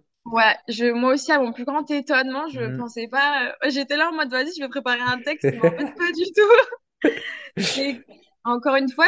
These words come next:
Speaker 1: c'est qu'on est tellement alignés avec ce qu'on dit que, bah, en fait, ça sort tout seul, tu vois. Et puis, euh... et puis toi et moi, on s'entend super bien sur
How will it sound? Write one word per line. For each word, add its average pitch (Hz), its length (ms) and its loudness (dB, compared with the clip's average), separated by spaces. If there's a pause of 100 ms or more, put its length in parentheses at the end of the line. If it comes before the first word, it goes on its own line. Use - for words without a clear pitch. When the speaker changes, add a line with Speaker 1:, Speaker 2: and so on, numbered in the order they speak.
Speaker 1:
c'est 247 160 -4
qu'on 233 140 -6
est 226 140 -4
tellement 285 220 -2
alignés 269 380 -2
avec 240 200 -8
ce - 120 -20
qu'on 226 160 -12
dit 233 300 -10
que, 202 680 -4 (220)
bah, 202 160 -4
en 208 40 -10
fait, 262 100 -2
ça 208 160 0
sort - 200 -8
tout 214 140 -16
seul, 285 260 -2
tu 226 180 -16
vois. 214 240 -8 (320)
Et 208 120 -6
puis, 202 240 -8
euh... 185 420 -4
et 208 60 -14
puis - 140 -20
toi 208 200 2
et 214 60 2
moi, 240 320 4
on 196 80 -6
s'entend 196 400 -8
super 202 340 -8
bien 214 220 -4
sur - 160 -12